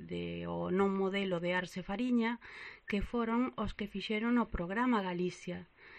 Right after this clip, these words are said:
eh, que se aplicou do dous mil cinco a dous mil dez aquí en Galicia.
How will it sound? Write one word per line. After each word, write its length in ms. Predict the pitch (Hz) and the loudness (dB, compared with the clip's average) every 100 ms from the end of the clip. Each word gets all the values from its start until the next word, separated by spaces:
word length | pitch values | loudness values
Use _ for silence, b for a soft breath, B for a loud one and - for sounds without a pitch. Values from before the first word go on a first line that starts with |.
| B - | B -6
eh, 320 | 202 185 175 | -2 0 0
que 80 | 190 | -2
se 160 | 196 | -2
aplicou 400 | 180 190 190 196 | -2 -2 0 0
do 80 | 190 | 0
dous 160 | 180 175 | 0 2
mil 160 | 196 | 2
cinco 480 | 190 214 202 208 220 | 2 0 2 0 -4
a 160 | 190 180 | -2 -2
dous 160 | 170 | 2
mil 240 | 185 180 170 | 2 2 0
dez 240 | 170 - | 0 0
aquí 400 | 170 - 196 190 | -4 -2 0 2
en 160 | 156 147 | 2 0
Galicia. 560 | 143 143 - - - | -4 -6 -10 -16 -18